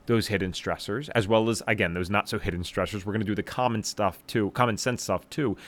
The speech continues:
That's where dress comes in. dress is our acronym, trademarked, for diet, rest,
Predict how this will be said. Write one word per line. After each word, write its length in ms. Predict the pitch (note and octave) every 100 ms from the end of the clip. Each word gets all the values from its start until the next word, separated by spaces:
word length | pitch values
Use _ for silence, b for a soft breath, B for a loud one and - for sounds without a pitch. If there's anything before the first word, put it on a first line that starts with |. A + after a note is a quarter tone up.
| B -
That's 220 | C3+ -
where 120 | A#2+
dress 360 | F2 F#2+ A#2 -
comes 320 | - D#2+ D#2+
in. 140 | C#2+
dress 320 | C#2+ A2+ C#3+
is 80 | C#3+
our 120 | B2 -
acronym, 580 | G#2 G#2+ A2 G2+ G2
trademarked, 540 | F#2 B2+ B2 F#2+ F2 - B B -
for 220 | A#2+ G2+ A2
diet, 380 | A2 A2+ D3 -
rest, 480 | G2+ G#2+ G#2 - -